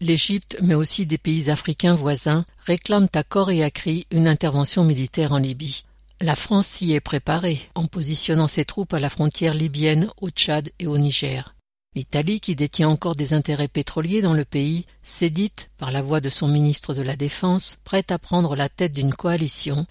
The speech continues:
et à envoyer plusieurs milliers d'hommes. Matteo Renzi, le chef du gouvernement, a certes tempéré ses propos, mais il montre bien que l'affaire est envisagée.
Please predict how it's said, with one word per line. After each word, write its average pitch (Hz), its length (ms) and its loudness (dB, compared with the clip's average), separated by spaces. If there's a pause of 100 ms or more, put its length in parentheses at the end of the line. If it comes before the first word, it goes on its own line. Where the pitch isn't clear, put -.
(140)
et 170 100 0
à 160 80 4
envoyer 170 460 0
plusieurs 175 380 -2
milliers 151 340 2
d'hommes. 143 340 0 (640)
Matteo 143 400 -2
Renzi, 170 500 2
le 151 120 -2
chef 139 240 2
du 139 100 -6
gouvernement, 156 600 2
a 160 80 2
certes - 440 -2
tempéré 147 420 -2
ses 180 160 -2
propos, 147 460 -8 (240)
mais 156 220 0
il 151 180 -2
montre 160 380 0
bien 143 260 0
que 151 160 -2
l'affaire 156 400 0
est 139 160 -4
envisagée. 147 600 -4